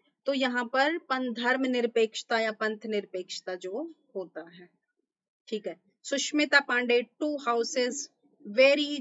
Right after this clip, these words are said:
good। ऋषभ लिख रहे हैं, इंडिया First Independent Nation था उस time पर, जिसने सबसे पहले ये अपने people को दिया,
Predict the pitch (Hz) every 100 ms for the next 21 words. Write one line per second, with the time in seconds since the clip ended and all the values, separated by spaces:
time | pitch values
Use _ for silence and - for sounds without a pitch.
0 | 226 240 214 - - 226 240 262 262 269
1 | 269 269 269 277 285 277 262 254 262 247
2 | 240 247 254 254 233 233 233 - 269 294
3 | 277 214 220 247 277 - _ _ - 247
4 | 247 - 262 240 254 262 233 226 233 262
5 | 277 - _ _ _ - 208 233 226 262
6 | 262 262 262 254 _ _ _ _ _ _
7 | _ - 247 226 - 262 262 - 226 220
8 | 233 247 254 214 226 233 247 262 - _
9 | _ 214 214 226 226 233 247 - 220 214
10 | 214 214 214 196 185 170